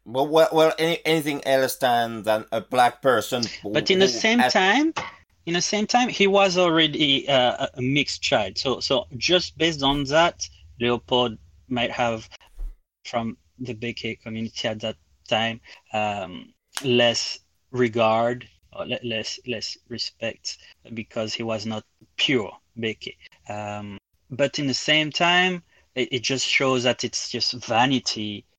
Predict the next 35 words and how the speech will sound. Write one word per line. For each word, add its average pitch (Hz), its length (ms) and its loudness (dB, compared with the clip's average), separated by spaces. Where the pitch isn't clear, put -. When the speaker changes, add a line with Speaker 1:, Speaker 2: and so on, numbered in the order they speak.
Speaker 2:
and 120 180 -10
pure 131 380 -2
ego 113 560 -2
to, 104 480 -12
to, - 180 -8
to 123 120 -6
not 110 280 -4
give 131 220 -2
his 135 320 -2
name 110 300 -2
to 110 160 -10
him, 107 400 -10
e-, 120 180 -4
even 117 280 -4
though 110 460 -6
that 120 260 -2
would 117 140 -6
not 117 160 0
have 107 260 -2
made 110 220 -4
much 110 240 -2
of 113 160 -8
a 113 60 -10
difference. 104 720 -6
It, 117 160 -6
it 117 140 -4
just 120 220 -4
shows - 540 -2
that 113 340 -4
the 127 100 -6
name 127 580 2
or 120 100 -6
the 113 120 -8
family 147 540 0
name 110 500 -4